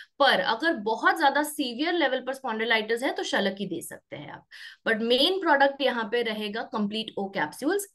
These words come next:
and उसके साथ उसका जो, अ, you know, अ, Complete O के साथ जो कॉम-, कॉम्प्लीमेंट्री जाता है वो है, अ, curcumin super advance,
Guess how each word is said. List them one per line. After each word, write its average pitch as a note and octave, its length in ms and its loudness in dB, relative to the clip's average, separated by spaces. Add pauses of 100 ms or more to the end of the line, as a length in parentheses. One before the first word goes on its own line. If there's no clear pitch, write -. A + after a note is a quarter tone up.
and F#3+ 320 4 (320)
उसके C#4 380 0
साथ C4+ 340 6 (140)
उसका A#3+ 580 0
जो, A#3 480 6
अ, G3 600 0 (360)
you G3+ 120 -2
know, C4+ 220 0 (480)
अ, - 180 -4 (200)
Complete C4 380 0
O C4+ 160 2
के C4 80 4
साथ B3 200 4
जो A#3+ 480 6 (260)
कॉम-, A3 500 -4
कॉम्प्लीमेंट्री C4 760 0
जाता A3 340 2
है A#3 180 0
वो A3+ 180 -2
है, B3 320 -2 (340)
अ, F#3+ 440 -2
curcumin G#3+ 360 -2
super G3 420 -6
advance, F#3 340 -2